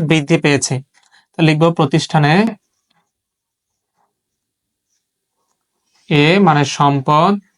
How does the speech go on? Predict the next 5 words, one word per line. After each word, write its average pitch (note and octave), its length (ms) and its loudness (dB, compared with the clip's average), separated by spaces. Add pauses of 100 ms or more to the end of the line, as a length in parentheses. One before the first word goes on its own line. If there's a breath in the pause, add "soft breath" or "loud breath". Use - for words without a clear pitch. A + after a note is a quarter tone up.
(140)
বৃদ্ধি C#3+ 340 2
পেয়েছে D3+ 460 0 (2500)
এবং F3+ 280 2 (440 soft breath)
এই G3+ 180 2
সম্পত্তিটি A3+ 1040 -2